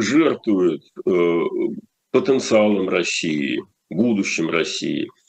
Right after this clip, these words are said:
кадровым составом России, населением России, чем угодно он жертвует для того, чтобы удержать свою власть. И он её может удерживать. Тут, тут не надо обольщаться.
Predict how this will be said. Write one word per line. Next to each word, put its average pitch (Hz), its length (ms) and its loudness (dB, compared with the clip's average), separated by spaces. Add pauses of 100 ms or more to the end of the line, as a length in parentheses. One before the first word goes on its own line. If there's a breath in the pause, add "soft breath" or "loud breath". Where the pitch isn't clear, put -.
(300)
кадровым 127 480 6
составом 98 760 0
России, 73 680 -2
населением 95 960 2
России, 78 640 -4
чем 147 260 4
угодно 131 420 4
он 87 140 0
жертвует 76 460 2
для 135 180 4
того, 180 320 2
чтобы 107 320 0
удержать 107 420 0
свою 107 340 2
власть. 73 400 -2 (240 loud breath)
И 113 80 4
он 147 180 6
её 220 180 4
может 247 380 0
удерживать. 190 880 -2
Тут, 185 160 4
тут 185 100 -4
не 202 80 4
надо 190 220 2
обольщаться. - 680 -2